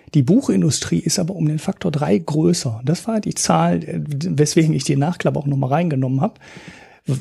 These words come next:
weil ich das dann doch überraschend fand, dass die Buchindustrie noch um den Faktor drei größer ist als die Spieleindustrie, als die Spielebranche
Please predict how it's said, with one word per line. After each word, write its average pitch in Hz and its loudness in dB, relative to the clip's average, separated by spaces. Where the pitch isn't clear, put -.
weil 139 2
ich 170 -2
das 214 2
dann 220 2
doch 226 2
überraschend 156 0
fand, 135 -2
dass - 2
die 143 2
Buchindustrie 175 0
noch 165 2
um 165 -2
den 147 -2
Faktor - -4
drei 139 0
größer 170 2
ist 180 -2
als 143 -2
die 127 0
Spieleindustrie, 190 -2
als 151 2
die 139 0
Spielebranche 180 0